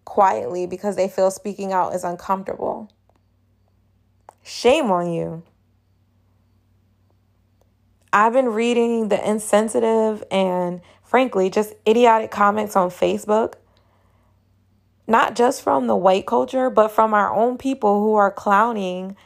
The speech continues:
our brothers and sisters, our Black brothers and sisters, rather than standing beside them. Shame on you, too. I decided to read a quote from the Black Panther Party for a reason.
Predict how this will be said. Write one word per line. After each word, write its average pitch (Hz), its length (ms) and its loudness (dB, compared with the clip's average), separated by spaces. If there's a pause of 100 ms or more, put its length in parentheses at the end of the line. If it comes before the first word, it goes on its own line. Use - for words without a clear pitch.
(440)
our 214 160 4
brothers 214 420 0
and 208 120 -2
sisters, 196 680 -2 (280)
our 226 160 4
Black 214 360 2
brothers 208 320 -4
and 202 100 -6
sisters, 190 540 -6 (300)
rather 254 400 4
than 240 160 -6
standing 240 440 -6
beside 208 480 -2
them. 170 360 -10 (720)
Shame 254 380 -2
on 294 180 0
you, 302 160 -10
too. 214 560 -6 (3500)
I 240 240 4
decided 285 500 -2
to 247 140 0
read 233 240 -4
a 233 80 -2
quote 220 400 -2
from 208 480 -4
the 202 140 -6
Black 196 340 -2
Panther 208 260 -8
Party 208 380 -4
for 185 260 -6
a 165 60 -6
reason. 190 600 -10